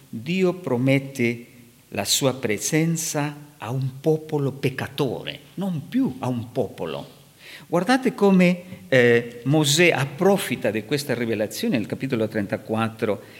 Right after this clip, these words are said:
versetti, eh, quando ha finito dunque di rivelare il suo nome,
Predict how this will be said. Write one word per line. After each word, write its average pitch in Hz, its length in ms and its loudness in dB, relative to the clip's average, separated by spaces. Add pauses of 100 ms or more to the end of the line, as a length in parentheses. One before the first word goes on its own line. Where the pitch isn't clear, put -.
(120)
versetti, 110 1000 -2 (640)
eh, 98 480 0
quando 104 220 -2
ha 113 40 0
finito 120 540 -2
dunque 95 480 -6 (120)
di 110 400 -8
rivelare 113 600 0
il 107 100 -4
suo 123 280 -2
nome, 127 640 -2